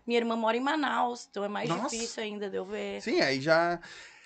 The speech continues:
Speaker 1: A Tetê
Speaker 2: é
Speaker 1: e
Speaker 2: uma
Speaker 1: a
Speaker 2: coisa
Speaker 1: Nani,
Speaker 2: que
Speaker 1: que,
Speaker 2: já não
Speaker 1: que são minhas, né, minhas irmãs de coração, que eu amo demais, de outras vidas também. Mas a gente tenta pelas redes sociais, né? Graças a Deus surgiu as redes sociais, graças a Deus o
Speaker 2: WhatsApp.
Speaker 1: WhatsApp, todos os meios, né, de comunicação,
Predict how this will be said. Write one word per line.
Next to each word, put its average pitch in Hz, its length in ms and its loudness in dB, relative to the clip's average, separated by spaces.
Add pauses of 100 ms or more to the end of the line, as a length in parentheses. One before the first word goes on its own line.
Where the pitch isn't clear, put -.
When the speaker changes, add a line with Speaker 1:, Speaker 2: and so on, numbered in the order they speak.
(300)
Speaker 1:
A 208 100 8
Tetê 254 280 2
Speaker 2:
é 262 60 8
Speaker 1:
e - 20 4
Speaker 2:
uma 269 100 8
Speaker 1:
a 262 60 4
Speaker 2:
coisa 254 160 8
Speaker 1:
Nani, 277 160 6
Speaker 2:
que 233 80 -2
Speaker 1:
que, 226 60 2
Speaker 2:
já 220 120 0
não 214 120 -8
Speaker 1:
que 226 120 -2
são 262 200 0
minhas, 254 340 0
né, 240 340 4
minhas 226 300 0
irmãs 226 360 4
de 220 60 -6
coração, 208 480 -2
que - 80 -10
eu 196 80 -4
amo 196 160 -6
demais, 190 760 -6
de 185 140 -10
outras 185 320 -8
vidas 196 320 -10
também. 190 500 -6 (320)
Mas 226 220 2
a 247 40 0
gente 233 180 -2
tenta 247 260 -2
pelas 254 300 -2
redes 262 180 -4
sociais, 269 480 0
né? 196 140 -8
Graças 269 500 4
a 311 80 4
Deus 269 260 2
surgiu 208 340 -4
as 202 100 -4
redes 190 200 -4
sociais, 196 520 0
graças 202 260 -4
a - 60 2
Deus 202 200 0
o 196 60 -4
Speaker 2:
WhatsApp. 196 680 2
Speaker 1:
WhatsApp, 190 40 -4
todos 190 420 -8 (300)
os 196 140 -4
meios, 208 380 0
né, 196 160 -2
de - 100 -8
comunicação, 202 840 -4